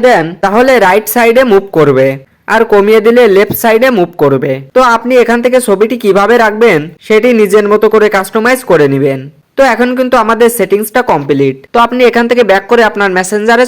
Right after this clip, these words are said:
চলে আসবেন। মেসেঞ্জারে আসার পর দেখতে পাচ্ছেন আমার ছবিটি কিন্তু এখান থেকে ভালোভাবে সেট হয়ে গেছে, যেটি কিন্তু দেখতে খুবই ইউনিক লাগছে। তো আপনার মেসেঞ্জারটি যদি ডার্ক মোড করা না থাকে তাহলে আপনি অবশ্যই ডার্ক মোড করে নেবেন, তাহলে ছবিটি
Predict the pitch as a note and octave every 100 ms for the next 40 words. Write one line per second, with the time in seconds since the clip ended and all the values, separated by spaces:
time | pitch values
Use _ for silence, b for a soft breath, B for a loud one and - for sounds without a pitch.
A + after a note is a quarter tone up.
0 | A3 D3 C3+ B2+ C3+ C3 C#3 b b E3+
1 | F#3+ B3 B3+ B3+ A3 A#3+ A#3 B3+ G3 F#3
2 | A#3 A#3 A#3 C4 F#3 D#3 D#3+ G#3+ B3+ A3
3 | G#3 B3 B3 B3 B3 A3+ A#3 A#3 G#3 G#3
4 | G#3+ G#3+ C4 F#3+ F3 E3+ C#3+ C3+ C3+ C3+
5 | C3+ E3+ A3+ A#3+ A#3+ A#3+ A#3+ G#3 G#3+ A#3+
6 | A#3 G#3+ B3 B3 F3+ F3+ E3+ D#3+ C3+ -
7 | D3 C3+ C3+ _ A#3+ A3+ A#3+ B3+ G3 F3
8 | A3 A3+ A#3+ A#3+ A#3+ A#3 A#3 A3+ E3+ E3+
9 | - A3 A3+ F3+ E3+ F3 F3+ E3+ A3 A#3+
10 | E3 D#3+ - - G3 A#3 A#3 A3+ A3 F#3+
11 | G#3 A#3 F#3 F3+ F#3+ A#3 B3+ A#3 D#3+ C#3+
12 | C3+ C3 C3 - G3 G#3 B3+ A#3+ G#3 A#3